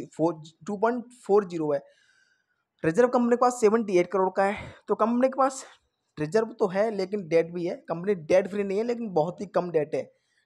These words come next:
ठीक है, अ, करंट लायबिलिटी सतहत्तर करोड़, करंट एसेट्स दो सौ उनचास करोड़।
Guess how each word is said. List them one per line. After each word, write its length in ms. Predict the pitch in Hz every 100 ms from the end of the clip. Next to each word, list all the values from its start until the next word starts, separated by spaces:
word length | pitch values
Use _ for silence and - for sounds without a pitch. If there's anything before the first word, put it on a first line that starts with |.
| _
ठीक 140 | 165 175
है, 100 | 214
अ, 60 | 214 _ _ _ - 147 151 151 151
करंट 160 | 190 220
लायबिलिटी 320 | 220 214 220
सतहत्तर 340 | 202 175 170 214
करोड़, 300 | 226 202 214
करंट 400 | - 196 220 214
एसेट्स 360 | 165 220 214
दो 160 | 156 180
सौ 120 | 208
उनचास 560 | 180 160 156 196 190 -
करोड़। 220 | 180 170